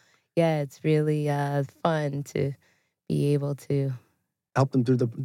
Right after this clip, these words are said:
Speaker 2: the whole thing.
Speaker 1: Yeah, to help
Speaker 2: So,
Speaker 1: them through the process.
Speaker 2: let's say we have a client, they call me, we get them a nice settlement, they get a hundred thousand dollars, they wanna purchase their first home on Long Island. I say, "Call the best real estate attorney I know." Her name's Crystal Young.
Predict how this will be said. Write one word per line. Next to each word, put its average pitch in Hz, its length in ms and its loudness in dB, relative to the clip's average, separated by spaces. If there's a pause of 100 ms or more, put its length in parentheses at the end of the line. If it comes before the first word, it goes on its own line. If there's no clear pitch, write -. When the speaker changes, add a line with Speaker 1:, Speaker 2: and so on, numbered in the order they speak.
(120)
Speaker 2:
the 123 180 2
whole 131 140 4
thing. 139 240 0
Speaker 1:
Yeah, 160 240 -4
to - 220 -6
help 139 100 -2
Speaker 2:
So, 165 200 6
Speaker 1:
them 165 140 -2
through 170 180 -4
the 170 100 -4
process. 160 580 -6
Speaker 2:
let's 160 140 4
say 180 80 6
we 175 100 8
have 165 80 6
a 147 80 2
client, 160 460 2
they 135 100 2
call 156 300 4
me, 151 300 6 (360)
we 127 120 2
get 147 120 6
them 143 140 2
a - 40 4
nice 143 200 4
settlement, 151 400 2 (120)
they 120 200 0
get 135 160 6
a - 20 4
hundred 143 240 2
thousand 139 300 4
dollars, 139 380 2
they 127 60 2
wanna 123 180 4
purchase 131 280 0
their 127 140 0
first 127 280 0
home 139 140 2
on 135 120 4
Long 135 160 2
Island. 139 320 2 (500)
I 120 80 2
say, 131 340 6 (140)
"Call 165 220 6
the 160 60 4
best 147 400 2
real 143 140 6
estate 139 220 4
attorney 135 300 2
I 123 100 4
know." 123 200 2
Her 135 60 4
name's 123 220 2
Crystal 135 320 2
Young. 127 280 4